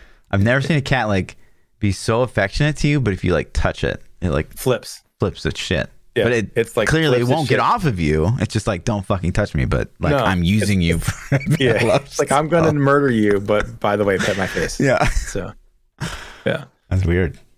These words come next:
Speaker 2: Yeah,
Speaker 1: Cat's
Speaker 2: and only
Speaker 1: weird.
Speaker 2: to strangers, too. Like, she won't go at me like that, but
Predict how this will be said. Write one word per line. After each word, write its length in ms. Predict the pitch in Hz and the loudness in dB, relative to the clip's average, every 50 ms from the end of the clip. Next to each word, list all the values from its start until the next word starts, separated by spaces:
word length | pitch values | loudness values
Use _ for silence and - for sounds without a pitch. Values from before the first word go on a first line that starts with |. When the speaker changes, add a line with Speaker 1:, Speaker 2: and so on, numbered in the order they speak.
| _ _ _ _ _ _ _ _ _ - | _ _ _ _ _ _ _ _ _ -4
Speaker 2:
Yeah, 120 | 110 101 | -2 0
Speaker 1:
Cat's 140 | - 101 123 | 0 2 2
Speaker 2:
and 80 | 123 156 | 4 4
only 160 | 147 165 185 | 4 4 4
Speaker 1:
weird. 80 | 180 156 | 4 2
Speaker 2:
to 40 | 127 | 0
strangers, 500 | - - 123 135 139 113 101 95 - - | 0 0 0 0 2 2 0 0 -2 -2
too. 260 | - 117 104 95 92 | -2 0 0 0 0
Like, 180 | 90 90 87 - | -2 -4 -6 -4
she 140 | - 113 113 | -2 -2 0
won't 200 | 127 139 139 117 | 0 0 0 2
go 120 | 120 113 | 2 0
at 100 | 107 90 | 0 0
me 140 | 92 98 107 | 0 -2 -2
like 200 | 95 90 - - | -2 -4 -6 -6
that, 260 | - - - - - | -6 -8 -8 -8 -8
but 200 | - - - | -8 -8 -8